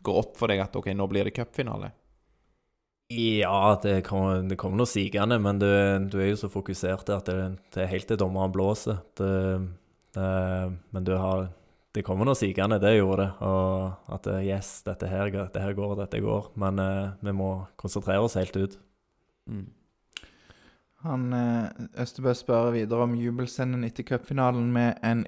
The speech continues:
Speaker 3: gråtende Iven på bunnen. Ehm, det sitter igjen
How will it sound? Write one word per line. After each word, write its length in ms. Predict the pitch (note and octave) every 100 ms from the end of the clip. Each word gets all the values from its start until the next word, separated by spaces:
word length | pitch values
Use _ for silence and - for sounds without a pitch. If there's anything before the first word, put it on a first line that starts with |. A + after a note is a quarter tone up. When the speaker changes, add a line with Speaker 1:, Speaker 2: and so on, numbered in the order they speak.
| B2 C3
Speaker 3:
gråtende 680 | C3+ C3+ A2+ A2+ - C3+
Iven 400 | A2+ B2+ B2+ B2+
på 80 | B2+
bunnen. 320 | A#2+ B2+ A#2+ - - - _ - -
Ehm, 840 | A2+ A2 A2 G#2+ G#2+ G2+ G2+ - A#2 - -
det 240 | - B2
sitter 320 | - A#2 -
igjen 200 | B2 A2+